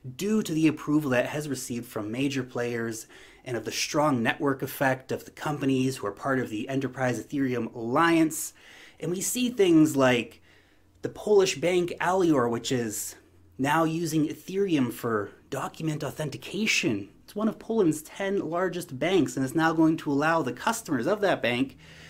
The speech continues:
to check on the authentication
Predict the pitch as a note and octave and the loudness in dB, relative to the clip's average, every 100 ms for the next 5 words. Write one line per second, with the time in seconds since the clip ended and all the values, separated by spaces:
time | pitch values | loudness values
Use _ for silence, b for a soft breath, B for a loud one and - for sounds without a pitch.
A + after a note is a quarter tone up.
0 | B - D#3 - - G3+ - - C#3 C3 | B -10 -8 -4 -2 -2 -4 -2 0 0
1 | C3 A2 A2+ - F#3+ E3 - G3+ G#3 - | -2 -4 -8 -6 -4 -6 -6 -6 -2 -2
2 | G#3 | -2